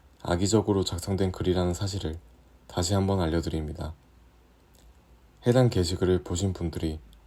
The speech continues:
저와 같은 실수를 하지 않길 바랍니다. 저의 어리석은 행동으로 인하여 평생 씻지 못할 정신적인 충격과 피해를 입으셨을 피해자분께 사죄의 말씀을 드립니다.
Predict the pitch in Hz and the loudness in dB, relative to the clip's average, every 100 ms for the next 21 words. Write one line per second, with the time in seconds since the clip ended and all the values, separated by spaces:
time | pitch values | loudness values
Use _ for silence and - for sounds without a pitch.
0 | - _ - 95 98 95 87 - 92 110 | -20 _ -2 4 4 4 -2 -2 0 0
1 | - 113 107 104 85 78 87 85 82 80 | 0 0 0 0 -2 -2 -4 -2 -4 -6
2 | 78 76 78 - - - - - - - | -6 -8 -10 -18 -20 -20 -20 -20 -14 -2
3 | 95 92 80 90 98 95 95 101 104 107 | 0 2 0 -2 -2 0 0 0 2 2
4 | 101 85 78 76 78 - - - - - | 2 0 -2 -4 -6 -12 -20 -20 -20 -20
5 | - - - 107 104 107 101 - - 101 | -20 -20 -6 -2 0 0 -2 -4 -2 0
6 | 82 - 82 80 - 85 87 92 92 92 | 0 -2 -4 -4 -8 -6 -4 -2 -2 -2
7 | 90 - 117 110 - - 78 - - - | -2 -2 0 2 0 -4 -4 -6 -20 -20
8 | - - - - - 113 110 95 80 85 | -20 -20 -20 -14 2 4 4 2 0 -2
9 | 87 - 87 - 104 101 98 82 80 - | -4 -6 -10 -2 -2 0 -2 -4 -8 -6
10 | 78 78 - - - - - - - - | -8 -8 -16 -20 -20 -20 -20 -20 -8 -2
11 | 101 104 92 80 - 87 82 80 76 76 | 2 2 2 0 0 0 0 -2 -4 -6
12 | 76 76 | -6 -6